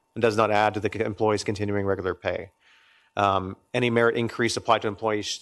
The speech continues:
shall be based on at most the top of that range." Um, under no circumstances would they be, uh, eligible for compensation beyond the max, which is the nomenclature used in this, uh, proposed, uh, modification. So that wraps it up. Um, I will read this,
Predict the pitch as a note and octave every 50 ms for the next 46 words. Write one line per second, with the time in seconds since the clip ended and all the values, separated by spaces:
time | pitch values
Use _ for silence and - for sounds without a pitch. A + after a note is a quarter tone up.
0 | _ _ - - - A#2+ A2 G#2+ A2 A2+ A2 - A2 A2 G#2+ - A2 G2+ G2 G2+
1 | - - A2+ A2 A#2 A2+ A2+ A2 G2 - - - - A2+ - - G2+ F#2+ F#2+ -
2 | G2 F#2+ F#2+ F#2+ F#2+ F#2+ F#2+ - - - - - - _ _ _ _ _ _ _
3 | _ _ _ _ _ - A2 G#2+ G2 G2 F#2 F#2 F#2+ F2+ _ _ - B2 B2+ B2
4 | A#2+ B2 B2+ B2 A2+ - C3 A2+ - A#2+ G#2+ - A#2+ G#2+ G2 G#2+ G2 F#2 - G#2+
5 | G#2+ - G#2 G2+ - - G2+ G2+ G2 G2 F#2 - - G#2+ G2 F#2 F#2 F2+ - -
6 | G2+ G2+ G2 F#2+ G2 G#2 F#2+ - G2 - G2+ F#2+ G2 F#2+ G#2+ F#2 F#2 F#2 F2+ -
7 | _ G#2+ G2+ G#2+ A2 A2 G#2 G2+ G2+ G2 F#2+ G#2 G#2+ G2 G#2+ G2+ G2+ G2 F2+ G2
8 | - _ - - - - - - G#2+ G2+ G2 - A2+ G#2+ G#2 A2 A2+ A#2 A#2 A2+
9 | A2+ G#2+ - - A2 G#2+ - - G#2 F#2+ F#2+ F#2 _ _ _ _ _ _ _ -
10 | A2 A2 G#2+ F#2+ - G#2 F#2+ F#2 G2 F#2+ - - - G2 F#2+ F#2+ G2 G2+ G#2 -
11 | _ - G#2+ - _ A2 G2+ G2+ G#2 G#2+ A2+ - - - A2 F#2+ F#2+ G2 F#2+ F#2+
12 | F#2 - - - - G2+ G2 - - - - G#2 _ _ _ _ _ _ _ _
13 | _ _ - - - - _ - B2 A#2 C3+ C#3 - - C3 B2 B2+ B2+ B2 -
14 | - B2 A2+ A2 A2 A#2+ A#2+ - - - - B2 A2+ G#2+ G#2 G2+ G#2 A2 A2 G#2+
15 | A#2 B2+ C3 A#2+ A#2+ B2 B2 A2+ B2 A#2+ A#2+ A#2+ - -